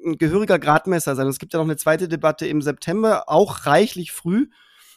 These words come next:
Das, das ist ja hier die früheste Debatte in der Geschichte der Vereinigten Staaten. So früh hat die noch nie stattgefunden. Und ja, aber ich glaube mal, dass die auch so gesetzt wurden, die Debatten, weil die eben von beiden vorgeschlagen wurden, dass noch genug Zeit ist, falls was anbrennt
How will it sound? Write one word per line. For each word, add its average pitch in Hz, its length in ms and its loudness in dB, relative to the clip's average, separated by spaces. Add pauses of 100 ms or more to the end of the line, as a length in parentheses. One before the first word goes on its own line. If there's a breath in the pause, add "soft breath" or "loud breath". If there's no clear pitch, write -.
Das, - 220 -6
das 156 140 2
ist 185 140 -2
ja 165 60 4
hier 156 160 4
die 151 100 -2
früheste 180 380 -2
Debatte 151 340 0
in 147 120 -2
der 143 100 0
Geschichte 151 340 -4
der 135 100 -4
Vereinigten 127 460 -4
Staaten. 147 400 -6
So 143 140 -10
früh 147 120 -8
hat 147 140 -2
die 147 60 -6
noch 147 100 2
nie 143 160 0
stattgefunden. 160 640 0 (580 loud breath)
Und 156 540 2
ja, 160 160 6
aber 160 140 4
ich 147 100 -6
glaube 175 260 4
mal, 180 140 6
dass 165 160 0
die 170 160 4
auch 170 100 2
so 165 160 0
gesetzt 165 380 0
wurden, 170 240 -2
die 156 80 -2
Debatten, 156 440 -2
weil 143 120 -2
die 147 180 -6
eben 147 160 -4
von 139 160 -6
beiden 156 380 4
vorgeschlagen 143 600 0
wurden, 147 240 0 (400 loud breath)
dass 156 180 2
noch 165 160 2
genug 175 360 4
Zeit 170 300 4
ist, 170 160 -8
falls 170 300 2
was 151 160 0
anbrennt 160 680 0